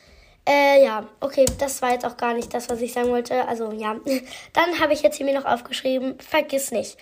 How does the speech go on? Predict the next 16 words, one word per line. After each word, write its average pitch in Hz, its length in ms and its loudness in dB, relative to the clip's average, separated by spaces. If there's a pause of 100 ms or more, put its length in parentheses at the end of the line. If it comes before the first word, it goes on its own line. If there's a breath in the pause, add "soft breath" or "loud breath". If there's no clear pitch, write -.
(240 loud breath)
Schule 311 440 2
sagt 254 300 -4
nichts 285 380 -4
über 254 180 -2
dich 233 300 -8
als 269 160 -4
Person 285 480 -2
aus. - 340 -12 (800 loud breath)
Wenn 311 180 2
du 349 80 -2
in 311 160 -4
Schule 277 680 0 (380)
einen 285 140 -4
Schnitt 294 360 2
von - 180 -4
einer 294 200 0